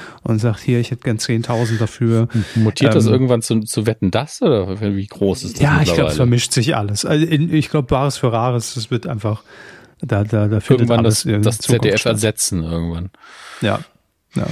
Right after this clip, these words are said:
Speaker 1: Gut, das ist ja teilweise schon passiert bei Z D F Neo, aber, ähm, im Z D F könnte es auch passieren, ja.
Speaker 2: Wann läuft eigentlich
Speaker 1: Nee.
Speaker 2: Bares für Rares? Wann läuft es nicht?
Speaker 1: Immer.
Speaker 2: Das ist die
Speaker 1: Ja.
Speaker 2: Frage, ja.
Speaker 1: Es gibt ja immer am Jahresende so die, die, ähm,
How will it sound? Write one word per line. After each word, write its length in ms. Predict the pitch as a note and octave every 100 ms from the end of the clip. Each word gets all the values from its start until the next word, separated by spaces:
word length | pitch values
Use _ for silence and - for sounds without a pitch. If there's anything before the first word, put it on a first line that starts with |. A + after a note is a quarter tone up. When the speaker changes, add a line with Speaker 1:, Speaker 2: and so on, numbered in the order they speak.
| - - -
Speaker 1:
Gut, 180 | A2+ -
das 180 | A#2+
ist 120 | C3 A#2+
ja 100 | G#2+
teilweise 500 | A2+ G#2+ G#2+ G#2 A2+
schon 200 | B2+ A#2
passiert 440 | B2 A#2+ A#2 A2
bei 100 | B2
Z 220 | A#2+ C3+ C3
D 60 |
F 180 | B2 -
Neo, 260 | B2+ B2+ -
aber, 300 | C3+ C#3+ C3 - - - D3+ - -
ähm, 440 | A#2 A2 A2 A#2 - -
im 140 | C#3+
Z 180 | - A#2
D 60 | A#2
F 240 | B2+ - -
könnte 240 | - B2+
es 80 | C3
auch 180 | - A2+
passieren, 440 | - A2 A#2 G2+
ja. 140 | A#2 C3+ _ - _
Speaker 2:
Wann 140 | D#3
läuft 240 | A3 G#3 G3
eigentlich 220 | G#3 E3+
Speaker 1:
Nee. 60 |
Speaker 2:
Bares 340 | - F3 G3 -
für 160 | F#3
Rares? 280 | E3 E3+ D3 -
Wann 100 | F2+
läuft 260 | F2+ -
es 140 | A#2 -
nicht? 320 | D3 F#3+ -
Speaker 1:
Immer. 220 | E3+ C#3+
Speaker 2:
Das 220 | D3+ E3+
ist 160 | G#3+ -
die 40 |
Speaker 1:
Ja. 100 | A2
Speaker 2:
Frage, 440 | G#2+ B2 G#2+ G2+ G2+
ja. 280 | B2 C3 B2 - _ - _ _ -
Speaker 1:
Es 180 | D#3+
gibt 200 | - -
ja 60 | D#3+
immer 180 | C3+ C#3+
am 100 | A#2+
Jahresende 640 | A2 B2 B2+ - B2+ C3+
so 100 | A2+
die, 400 | G#2+ G#2+ G2+ G2+ -
die, 220 | G#2+ F#2 G2
ähm, 580 | G#2 G2+ G#2+ D3+ E3+